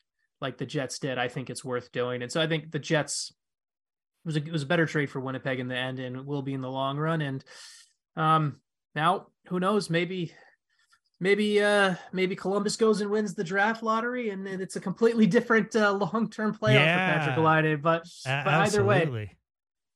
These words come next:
Speaker 1: but either way, for now, it's definitely Pierre-Luc Dubois and Winnipeg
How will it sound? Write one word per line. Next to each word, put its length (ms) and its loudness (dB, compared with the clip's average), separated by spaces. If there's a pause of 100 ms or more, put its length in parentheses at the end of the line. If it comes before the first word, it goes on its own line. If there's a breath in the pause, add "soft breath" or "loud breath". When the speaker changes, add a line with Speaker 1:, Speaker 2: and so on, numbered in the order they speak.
Speaker 1:
but 80 -6
either 260 0
way, 180 0
for 140 -4
now, 360 4
it's 240 -6
definitely 680 -6 (440)
Pierre-Luc 380 2
Dubois 440 2
and 120 -6
Winnipeg 540 -4